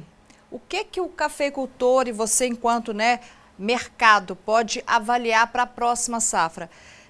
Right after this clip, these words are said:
Ainda é cedo no sentido de nos preocuparmos ou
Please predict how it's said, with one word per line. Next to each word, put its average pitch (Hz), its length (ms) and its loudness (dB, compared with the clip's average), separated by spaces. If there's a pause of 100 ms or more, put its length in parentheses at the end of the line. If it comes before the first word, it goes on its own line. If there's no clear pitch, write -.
(260)
Ainda 294 360 4
é 269 40 -2
cedo 269 720 -2
no 240 140 -6
sentido 233 600 -8
de 208 360 -6
nos 247 320 -4
preocuparmos 233 1200 0 (280)
ou 294 300 2